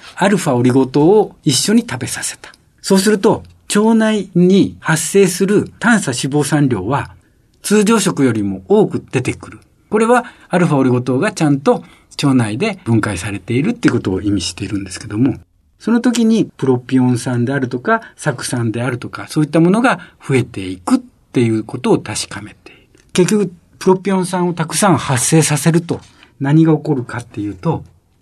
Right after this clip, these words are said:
腸内環境、バクテロイデスが増えるんです。アルファオリゴ糖を一緒に高脂肪食と摂取していると、バクテロイデスがガーッと増えることが分かった。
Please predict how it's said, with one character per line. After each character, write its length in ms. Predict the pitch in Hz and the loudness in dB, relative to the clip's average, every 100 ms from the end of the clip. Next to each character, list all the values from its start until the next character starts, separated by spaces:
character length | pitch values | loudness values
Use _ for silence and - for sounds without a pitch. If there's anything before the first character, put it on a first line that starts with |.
| _ _ _ | _ _ _
腸 180 | - 139 | -2 2
内 220 | 139 127 | 2 0
環 220 | 127 127 | -2 -4
境、 260 | 101 - 90 - - _ | -4 -6 -10 -14 -20 _
バ 140 | 135 120 | -6 -4
ク 100 | - | 0
テ 140 | 156 | 2
ロ 120 | 147 | 2
イ 60 | 123 | 0
デ 80 | 104 | -4
ス 120 | - | -8
が 80 | - | -14
増 240 | - 127 | -4 -2
え 40 | 117 | -2
る 120 | 92 | -6
ん 60 | |
で 80 | 90 | -14
す。 180 | - - - _ _ _ _ | -18 -20 -20 _ _ _ _
ア 120 | 180 | -2
ル 80 | 214 | 2
フ 60 | 180 | 2
ァ 20 | |
オ 60 | 139 | 4
リ 60 | |
ゴ 120 | 135 131 | 2 2
糖 160 | 143 | 2
を 80 | 135 | 2
一 80 | 127 | 2
緒 160 | - | 2
に 260 | 180 175 - - | 2 2 -2 -10
高 140 | - 170 | -2 0
脂 140 | 165 | 2
肪 180 | 160 165 | 2 2
食 180 | 151 113 | 0 -6
と 140 | 110 | -10
摂 300 | 104 143 131 | -4 -2 -2
取 100 | 127 | -6
し 80 | - | -2
て 80 | 131 | -2
い 40 | |
る 100 | 117 | -2
と、 260 | 127 107 - - | -4 -4 -6 -10
バ 100 | 127 | -6
ク 100 | - | 0
テ 100 | 190 | 4
ロ 120 | 190 | 4
イ 60 | |
デ 80 | 123 | 2
ス 120 | - | -4
が 120 | 101 90 | -10 -10
ガ 200 | 90 147 | -8 -4
ー 40 | |
ッ 20 | |
と 80 | 175 | -2
増 140 | 143 | 0
え 80 | 151 | 0
る 80 | 123 | -2
こ 80 | 120 | -6
と 80 | 180 | -6
が 100 | 92 | -6
分 140 | - | -8
か 140 | - - | -18 -20
っ 20 | |
た。 80 | _ | _